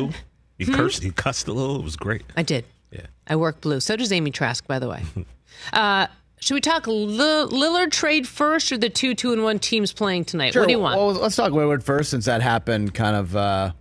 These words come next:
Speaker 3: right in the third hour yesterday. The huge trade. Damian Lillard finally free from Portland.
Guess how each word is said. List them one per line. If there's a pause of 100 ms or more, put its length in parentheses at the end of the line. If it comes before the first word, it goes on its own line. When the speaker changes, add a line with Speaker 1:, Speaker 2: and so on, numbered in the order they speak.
(120)
Speaker 3:
right
in
the
third
hour
yesterday.
The
huge
trade.
Damian
Lillard
finally
free
from
Portland.